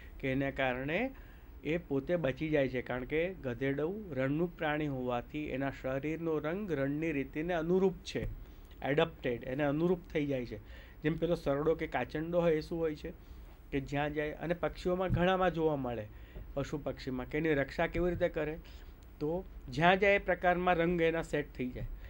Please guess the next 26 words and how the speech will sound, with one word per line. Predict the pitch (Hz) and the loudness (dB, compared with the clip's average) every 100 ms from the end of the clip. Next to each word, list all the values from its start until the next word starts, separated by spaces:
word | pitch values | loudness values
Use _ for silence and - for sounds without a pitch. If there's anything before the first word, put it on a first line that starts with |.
| - - | -14 -2
એટલે | 147 | 0
ખબર | 170 156 170 196 | 2 4 4 6
ના | 214 | 4
પડે | 196 196 | 4 2
કે | 185 | 4
આ | 180 175 | 4 4
જીવ | 135 156 175 | 2 0 0
ક્યાં | - 139 123 127 | 0 -2 0 -2
છે, | - - - - - - - - | -4 -12 -12 -16 -16 -16 -14 -10
એટલે | 131 156 | 0 2
એનો | 175 | 2
શિકાર | 170 143 165 165 | 0 -2 0 0
થતો | 175 175 | -2 -2
બચી | 175 175 165 131 | 2 2 2 -2
જાય. | 92 - - - - - | -4 -8 -16 -18 -16 -6
ગધેડાના | 135 131 147 160 165 170 180 190 | -2 2 2 4 2 2 -2 -2
કેસમાં | - 135 135 139 135 | -2 -2 -2 -4 -4
પણ | 156 | -2
લેખક | 147 127 151 147 - - | -2 -2 -4 -4 -6 -6
આ | 151 | -4
સાયન્ટિફિક | - 135 147 180 180 165 139 | -2 -2 -2 -2 -2 -4 -4
વાત | 120 - | -6 -6
કરે | 123 120 | -6 -6
છે | 123 180 226 - - - | -6 -6 -8 -14 -16 -8
કે | 175 170 | -6 -2
color | 151 147 170 208 | 0 6 8 8